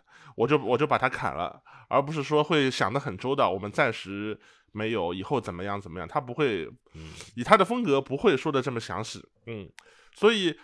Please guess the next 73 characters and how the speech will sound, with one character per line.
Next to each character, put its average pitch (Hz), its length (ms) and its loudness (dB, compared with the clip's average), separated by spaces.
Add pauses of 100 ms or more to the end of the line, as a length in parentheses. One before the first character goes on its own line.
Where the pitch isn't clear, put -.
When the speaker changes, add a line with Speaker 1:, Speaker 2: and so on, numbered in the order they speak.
(200)
Speaker 1:
呃， 127 460 4
以 117 160 -4
后 269 300 4
会 170 200 6
不 147 140 -2
会 127 480 0
还 127 240 0
需 196 300 -6
要 151 180 4
这 131 220 -6
些 123 220 -4
就 117 120 -10
是 107 320 -10
世 - 140 -8
界 143 100 -6
上 131 180 0
顶 104 180 -8
级 104 120 -14
的 113 260 0
Pro 127 220 -4
Player 110 340 0
跨 110 280 2
国 101 180 -6
的 107 80 -4
进 110 160 -10
行 98 340 -12 (580)
比 107 100 -8
赛， 107 280 0 (300)
这 180 100 -2
个 143 60 2
我 - 20 2
们 104 100 -4
不 127 120 -12
知 143 80 -12
道。 160 240 -2 (400)
再 226 140 4
加 220 160 6
上 214 100 0
呢， 170 100 0
他 196 140 2
现 202 200 -2
在 175 120 2
的 147 80 2
运 147 180 -2
营 110 220 -8
就 131 100 -6
是 123 120 -10
说 123 240 -4
线 175 180 2
上 151 200 2
加 175 180 2
线 165 180 -2
下， 101 160 -6
因 151 120 -4
为 143 40 0
他 175 100 -2
这 180 100 -2
次 - 120 -12
的 151 80 -4
公 165 160 -6
告 151 160 2
说 139 160 -2
了， 123 80 2
我 104 100 -2
们 104 140 -6
还 123 100 0
是 135 80 -10
很 123 160 -8
重 143 140 -6
视 131 100 -6
线 131 160 -4
下 156 160 0
的 - 140 -14